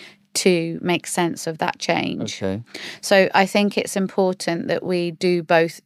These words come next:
Speaker 1: you know, that both things run parallel. So, 'cause we can go, "Well, I got made redundant. Oh, that m-, feel horrible. I'm just gonna go over here and I'm gonna start another job." But I
Speaker 2: Mm.
Speaker 1: didn't really do any transitioning there 'cause I didn't
Speaker 2: Mm-hmm.
Speaker 1: go, "Ugh,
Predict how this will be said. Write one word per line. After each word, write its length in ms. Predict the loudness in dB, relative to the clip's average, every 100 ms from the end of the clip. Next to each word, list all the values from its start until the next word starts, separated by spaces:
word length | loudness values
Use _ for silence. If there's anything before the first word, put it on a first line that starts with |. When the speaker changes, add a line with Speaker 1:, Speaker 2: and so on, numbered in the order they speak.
| -4
Speaker 1:
you 140 | 0
know, 140 | 0 0
that 140 | 2
both 240 | 2 2
things 360 | 0 -4 -4 -2
run 220 | -2 0
parallel. 720 | 2 2 4 4 6 6 2 -6 _ -20 -18 -2
So, 240 | 2 4
'cause 200 | 2 2
we 120 | 2
can 180 | 4 4
go, 180 | 6 8
"Well, 100 | 8
I 60 |
got 220 | 6 2 2
made 240 | 0 0
redundant. 560 | 0 2 2 0 -2 4
Oh, 380 | 8 10 10 10
that 160 | 6 2
m-, 160 | -4 0
feel 180 | 6 8
horrible. 340 | 8 6 2 0 -16 -6 2
I'm 100 | 6
just 160 | 6 4
gonna 160 | 4
go 120 | 6
over 180 | 6 6
here 220 | 6 6
and 100 | 6
I'm 80 | 4
gonna 160 | 2 0
start 280 | 6 6 8
another 240 | 4 2
job." 280 | 4 4 6
But 120 | 6
I 60 | 6
Speaker 2:
Mm. 40 |
Speaker 1:
didn't 200 | 6 4
really 240 | 4 2 2
do 160 | 4 6
any 240 | 6 4
transitioning 760 | 4 4 4 2 2 0 0 2
there 200 | 2 2
'cause 160 | 0
I 80 | 2
didn't 300 | 2 0 4
Speaker 2:
Mm-hmm. 300 | 6 6 4
Speaker 1:
go, 340 | -2 -4 -4 0
"Ugh, 340 | 4 6 4